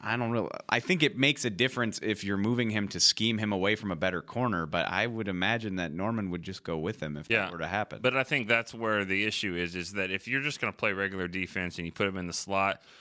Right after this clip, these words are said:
Speaker 2: then, you know, th-, they don't change what they do. But if Norman has to go in there, I'm not saying he's not comfortable in there, but, but, you know, a, a slot is, is a tougher situation. So, um, I, I think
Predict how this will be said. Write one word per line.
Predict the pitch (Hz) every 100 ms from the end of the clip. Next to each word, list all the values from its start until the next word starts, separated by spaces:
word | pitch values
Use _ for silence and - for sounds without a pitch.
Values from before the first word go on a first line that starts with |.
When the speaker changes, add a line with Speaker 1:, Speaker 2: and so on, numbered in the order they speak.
| - -
Speaker 2:
then, | 92 107 104 104 -
you | 117 110
know, | 98 90
th-, | 90 73 87
they | 107
don't | 107 90 67
change | - 110 104 95
what | 92 -
they | 82
do. | 87 110 82
But | 87 90
if | 85 95
Norman | 110 131 131
has | 117 104
to | -
go | 92 98
in | 127 117
there, | 95 92 - - -
I'm | 107
not | 131 117
saying | - 113
he's | 107 110
not | 110 82 -
comfortable | 135 - 98 95
in | 98
there, | 90 92
but, | 101 92 71 - _ _ _ _ _ _ _
but, | - 92 95 78
you | 101
know, | 98 87
a, | 87 87 87 90
a |
slot | 87 - 107 104
is, | 101 104
is | 95 92 107 104
a |
tougher | - 113 - 101 90 73
situation. | - 107 - 92 107 - 78 76
So, | 90 85 - - - -
um, | 87 85 82 80 55
I, | 87 82
I |
think | - 127 117